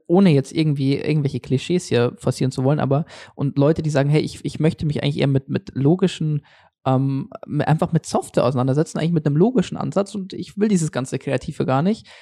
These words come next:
ist das manchmal ein Problem, ähm, zu sagen, dass jeder dann sagt, „Okay, ja, deswegen will ich eigentlich nur mein eigenes Süppchen kochen, du bist ja für das,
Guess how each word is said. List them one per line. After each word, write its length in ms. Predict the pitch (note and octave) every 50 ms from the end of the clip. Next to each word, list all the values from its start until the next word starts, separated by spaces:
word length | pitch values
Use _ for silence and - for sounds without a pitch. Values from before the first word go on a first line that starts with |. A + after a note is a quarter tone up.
| - _ _
ist 260 | - F#3+ F3 - -
das 160 | - E3 - -
manchmal 400 | D3 D3+ F3 F3 - F3 D3+ C#3+
ein 120 | C#3+ C#3
Problem, 760 | - - D3 C#3 C#3 C3 C3 C3+ C#3+ E3 G3 A#3 C#4 C4 - - _ _ _ _ _ -
ähm, 140 | D3 D#3+ D#3+
zu 80 | - D3+
sagen, 200 | D3+ D#3+ E3+ E3+
dass 280 | D#3 D#3 - - - -
jeder 320 | - D3 D3+ D3+ D#3+ F3 D#3+
dann 480 | D#3+ D3+ D3+ D3+ D3 - - - - _ _ _ _ _ _ _ _ _ _ _ _ _ _ _ _ _ -
sagt, 280 | D3 D3 D#3+ F3+ - -
„Okay, 180 | E3 - -
ja, 80 | C#3+ C3+
deswegen 420 | C3 C#3+ - - D3 C#3 D3 D3
will 80 | D3 C#3
ich 200 | C#3+ - - -
eigentlich 240 | - D3+ D#3+ D#3 -
nur 60 | D3+
mein 120 | C3+ C3+ -
eigenes 300 | - E3+ E3+ D3 B2+ -
Süppchen 260 | - - - - C#3
kochen, 320 | - - D3 D3+ D#3+ D3
du 80 | D3+ E3+
bist 200 | E3 D3 C#3+ -
ja 60 | -
für 160 | A#2+ - -
das, 260 | G#2 - A#2+ - -